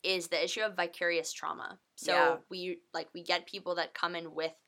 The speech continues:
Speaker 1: these really traumatic stories, whether it was that they were victims of assault, whether it's that they had a really, really negative, significant event like someone passing,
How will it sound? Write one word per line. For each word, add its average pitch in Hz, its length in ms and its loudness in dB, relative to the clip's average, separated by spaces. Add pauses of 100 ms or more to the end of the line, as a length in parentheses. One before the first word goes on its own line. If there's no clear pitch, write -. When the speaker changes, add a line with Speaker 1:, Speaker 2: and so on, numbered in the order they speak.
(100)
Speaker 1:
these 165 220 -4
really 165 260 -2
traumatic 165 460 -2
stories, 165 560 -2
whether 170 320 2
it 156 140 0
was 156 380 -4 (340)
that 165 180 0
they 160 120 0
were 160 160 0
victims 151 420 -10
of 143 100 -10
assault, - 540 0 (320)
whether 170 420 2
it's 151 440 -4 (160)
that 147 360 2 (140)
they 160 80 -2
had 156 300 6
a 151 80 -6
really, 165 260 0
really 156 460 -10
negative, 180 560 0
significant 165 520 -8
event 160 280 -2
like 147 160 -8
someone 156 360 -8
passing, 160 540 0